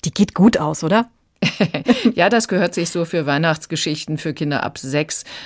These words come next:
Speaker 2: Aber bis dahin ist es ein weiter Weg. Und was mir gefällt, Griesegrimm Krampus wird hier nicht so als der schlechthin Böse dargestellt, sondern es wird auch erzählt, warum er so griesgrämig wurde. Und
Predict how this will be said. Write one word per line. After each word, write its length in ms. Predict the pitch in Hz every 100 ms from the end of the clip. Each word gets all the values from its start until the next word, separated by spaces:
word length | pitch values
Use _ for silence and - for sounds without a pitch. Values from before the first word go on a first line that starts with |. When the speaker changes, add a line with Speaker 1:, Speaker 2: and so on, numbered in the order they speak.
| - - -
Speaker 2:
Aber 360 | 160 202 311
bis 200 | - 254
dahin 280 | - 190 202
ist 140 | 175
es 180 | 180 175
ein 120 | 165
weiter 440 | 156 147 175 147 127
Weg. 320 | 151 151 -
Und 240 | - 160
was 160 | 156 156
mir 160 | 202 220
gefällt, 460 | 196 180 208 247
Griesegrimm 640 | 156 180 226 196 - 175 170
Krampus 680 | - 185 233 180 208 -
wird 200 | 160 180
hier 140 | - 170
nicht 260 | 180 254
so 100 | -
als 200 | 92 -
der 120 | -
schlechthin 600 | 156 151 156 - 160 147 127
Böse 380 | 156 233 196
dargestellt, 640 | 127 123 139 160 - 196 247 - - - - -
sondern 400 | 180 202 254 233
es 180 | 208 -
wird 320 | 202 196 -
auch 240 | 139 196
erzählt, 420 | 196 180 185 185
warum 380 | 190 180 196 262
er 140 | 247 175
so 180 | 156
griesgrämig 960 | - 151 165 147 - 156 151 151 143 -
wurde. 500 | 143 127 131 120 120
Und 460 | - 220 320 -